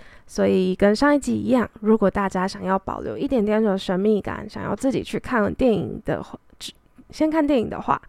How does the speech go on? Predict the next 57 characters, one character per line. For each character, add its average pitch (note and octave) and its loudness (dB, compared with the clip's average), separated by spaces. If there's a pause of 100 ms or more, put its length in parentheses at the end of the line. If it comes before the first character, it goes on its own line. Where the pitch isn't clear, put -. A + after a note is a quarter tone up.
(360)
那 G#3+ 2
就 G#3+ 2
建 A#3 2
议 A#3+ 4
先 G#3 2
跳 A#3 2
过 G3 2
这 F#3+ 2
一 F3+ 2
集， - -6
听 F#3+ 2
一 F#3 -2
下 F3 -6
其 - -14
他 G3 -6
集。 E3 -6 (500)
那 F#3+ -4
看 A3 2
完 G3+ 4
之 G#3+ 0
后 A#3 4
再 G#3+ 0
来 F3 -2
听 G#3 0
仙 A#3 0
姑 B3+ 4
的 A3+ 4
分 A3+ 0
享 G3+ -4
吧。 G#3+ -4 (1800)
我 A3+ 4
觉 C4 2
得 E4 6
这 F4 2
部 E4 4
电 E4 4
影 G#3+ 2
是 C4 4
除 A3 2
了 A3+ 4
用 C4+ 4
纪 D4 0
录 C4 2
片 C4+ 0
的 G3+ 2
手 F3 -4
法 F#3 -4
让 A#3 0
大 A#3 0
家 G#3 0
很 G3+ 0
有 F3+ 0
代 G3+ 0
入 F#3+ 4
感 E3+ -6
之 E3 -6
外， E3+ -2